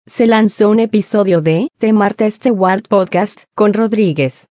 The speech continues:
Al ex beisbolista se le preguntó sobre su relación anterior con López, con quien estuvo comprometido durante dos años, hasta que se separaron en abril de dos mil veintiuno. Rodríguez dijo que no se arrepiente y agregó que "la pasamos muy bien.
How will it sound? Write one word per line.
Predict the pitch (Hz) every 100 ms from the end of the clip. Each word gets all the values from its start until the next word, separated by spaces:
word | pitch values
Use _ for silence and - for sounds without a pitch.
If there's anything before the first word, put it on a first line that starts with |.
| _ _ _ -
Al | 220 214
ex | 202 208
beisbolista | 208 185 185 196 202 - 190
se | - 185
le | 165
preguntó | 170 175 170 160 185
sobre | 180 180 170
su | 160 160
relación | 160 156 147 175 165
anterior | 160 175 170 190 202
con | 196 180
López, | 165 151 170 320 - - _ _ -
con | 208
quien | - 208 185
estuvo | 170 - 214 214 220
comprometido | 214 185 196 180 165 - 196 202
durante | 196 170 160 170
dos | 170 165 175
años, | 151 143 185 339 - _ _
hasta | 175 165 - 160
que | 165
se | 160 170
separaron | 196 185 180 190 214 220
en | 196
abril | 185 185 208 190
de | 175
dos | 175 170
mil | 196 247
veintiuno. | 240 254 226 233 202 156 131 - _ _ _ -
Rodríguez | 202 202 185 202 208 208 185
dijo | 220 220 233
que | 185
no | 185 180
se | 185
arrepiente | 170 165 185 202 202 226
y | 226
agregó | 185 175 165 160
que | - 170 196 302
"la | 226 233
pasamos | 220 202 - 202 208 220
muy | 226 226
bien. | 202 156 123